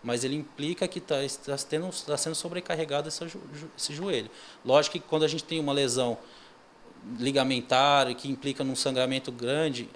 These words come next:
aí o paciente tem um edema importante, muitas vezes até, até ser puncionado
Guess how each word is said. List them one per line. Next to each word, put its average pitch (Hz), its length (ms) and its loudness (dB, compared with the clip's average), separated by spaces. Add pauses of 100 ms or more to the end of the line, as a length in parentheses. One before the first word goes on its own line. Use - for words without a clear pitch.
(120)
aí 117 240 -4
o 135 60 -4
paciente 135 460 -4
tem 131 180 -8
um 147 220 -6
edema 135 360 -2
importante, 143 680 -4
muitas 139 300 -2
vezes 147 180 -2
até, 147 220 -2
até 143 260 -8 (160)
ser 175 180 -8
puncionado 143 760 -2